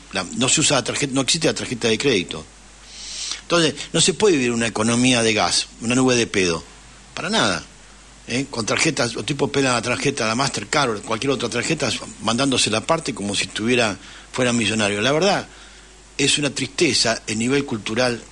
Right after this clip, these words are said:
decadente, tilingo, ordinario, que vive, que vive la Argentina. Y con estos conceptos que nos desvirtuaron absolutamente todo, ¿no? Para vivir en la pobreza, para llegar a la pobreza, para tener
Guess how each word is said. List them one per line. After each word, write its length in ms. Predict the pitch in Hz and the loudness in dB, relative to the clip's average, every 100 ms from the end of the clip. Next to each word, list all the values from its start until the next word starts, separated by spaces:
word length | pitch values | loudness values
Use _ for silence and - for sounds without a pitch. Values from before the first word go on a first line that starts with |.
| - - | -20 -12
decadente, 720 | 101 117 120 131 120 92 110 | -6 -2 2 2 2 0 -4
tilingo, 680 | 98 98 107 120 104 101 104 - - - - | -6 -2 2 2 2 2 -2 -6 -18 -20 -6
ordinario, 640 | 92 98 123 123 101 107 110 - - - - - - | -2 2 4 2 0 -4 -8 -16 -20 -20 -20 -20 -8
que 120 | - | -2
vive, 360 | 101 117 117 104 | 0 2 2 2
que 100 | - | -2
vive 240 | 104 110 | -2 0
la 60 | 101 | 0
Argentina. 600 | 87 87 82 80 76 76 71 - - - - | 0 -4 -6 -6 -6 -8 -12 -18 -20 -10 -4
Y 100 | 117 | -2
con 180 | 113 | 0
estos 220 | 131 143 - | 0 0 -2
conceptos 680 | 113 110 160 143 143 135 127 - - - - - | 0 2 2 0 0 -2 -4 -14 -20 -20 -20 -6
que 120 | - | -2
nos 120 | 110 | 0
desvirtuaron 480 | 107 107 113 139 135 | 2 0 0 0 0
absolutamente 680 | 104 - 110 104 104 98 95 | 0 0 -2 -2 -2 -2 -4
todo, 380 | - 73 71 85 | -2 -2 -2 -2
¿no? 180 | 101 - - | -2 -4 -6
Para 160 | - 98 | 0 2
vivir 360 | 101 104 123 - - - | 4 2 0 -2 -12 -4
en 100 | 98 | -2
la 120 | 98 | 0
pobreza, 560 | 98 113 135 - 80 71 - - - | 2 4 4 2 -4 -8 -18 -20 -8
para 160 | 90 90 | -4 0
llegar 240 | 104 127 | 2 2
a 40 | |
la 120 | 117 92 | 2 0
pobreza, 400 | 107 123 - - | 0 0 0 -2
para 200 | 101 101 | -4 -2
tener 340 | 113 131 120 | 0 0 0